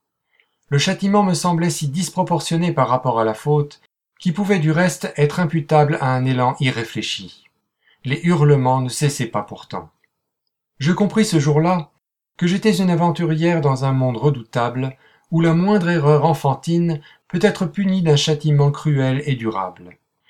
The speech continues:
Je compris un peu que notre volonté n'avait rien de magique, et que ce que nous redoutions ou que nous n'attendions même pas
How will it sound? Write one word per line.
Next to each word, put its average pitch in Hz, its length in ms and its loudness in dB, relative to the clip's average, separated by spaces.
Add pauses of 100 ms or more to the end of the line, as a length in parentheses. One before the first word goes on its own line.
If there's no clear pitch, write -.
(200)
Je 165 120 0
compris 202 380 0
un 190 120 2
peu 214 200 2
que 185 120 -2
notre 151 300 2
volonté 160 500 0
n'avait 127 240 0
rien 139 220 0
de 127 80 -2
magique, 113 600 -4 (400)
et 147 100 0
que 208 100 -2
ce 208 140 -2
que 190 140 -2
nous 170 160 0
redoutions 185 720 -2
ou 135 80 -6
que 143 140 -4
nous 123 160 -4
n'attendions 147 480 0
même 143 280 -2
pas 135 340 -2